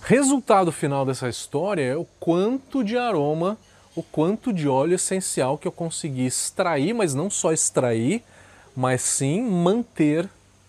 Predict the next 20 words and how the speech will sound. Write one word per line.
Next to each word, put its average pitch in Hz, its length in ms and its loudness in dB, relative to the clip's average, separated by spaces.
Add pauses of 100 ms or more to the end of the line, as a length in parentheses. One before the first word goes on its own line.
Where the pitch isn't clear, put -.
(680)
deixar 135 640 2
em - 80 0
solução, 147 760 -2
solubilizar 135 1000 -2
na 196 100 0
minha 190 180 0
cerveja, 120 640 -2 (180)
tá? 113 240 -4 (760)
Então 127 120 -2
não 151 100 2
adianta 185 360 2
só - 180 0
extrair, 123 560 -2 (120)
eu 110 100 -6
tenho 127 240 -4
que - 140 -8
manter 160 380 2
solúvel. 139 520 2 (1400)
Nessa 165 460 2
temperatura, 151 920 2